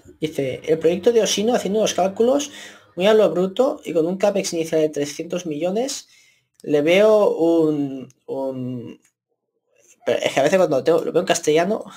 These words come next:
<laughs> me, me lío. "Le veo un net present value de, a ocho por ciento de quinientos cincuenta millones".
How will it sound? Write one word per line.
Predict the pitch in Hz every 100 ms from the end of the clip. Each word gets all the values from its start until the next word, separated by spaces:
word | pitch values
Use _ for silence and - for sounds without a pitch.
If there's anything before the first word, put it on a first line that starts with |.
| - - -
<laughs> | 226 214 180
me, | 156 160 147
me | 123
lío. | 135 147 123 - 196 -
"Le | 135
veo | 151 190
un | 196
net | 185
present | 185 175 156 139
value | 156 190 226 240 - - _ _
de, | - 143 135 131 127
a | 127
ocho | 160 190
por | 170
ciento | 175 180
de | 202
quinientos | 156 151 190 190
cincuenta | 165 156 180 185
millones". | 143 123 120 - -